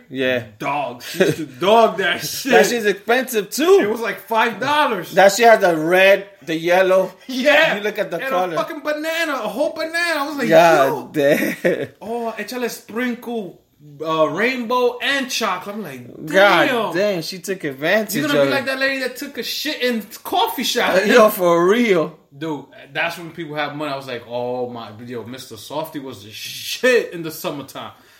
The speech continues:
Speaker 2: You know what was better than, than Mister Softee? When you used to go to the park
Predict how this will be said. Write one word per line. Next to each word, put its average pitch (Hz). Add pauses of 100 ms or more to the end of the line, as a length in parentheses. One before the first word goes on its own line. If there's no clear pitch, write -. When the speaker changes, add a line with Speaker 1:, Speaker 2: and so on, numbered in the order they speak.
Speaker 2:
You 185
know 233
what 208
was 185
better 185
than, 214
than 196
Mister 202
Softee? 208
When 156
you 156
used 165
to 170
go 170
to 156
the 131
park 156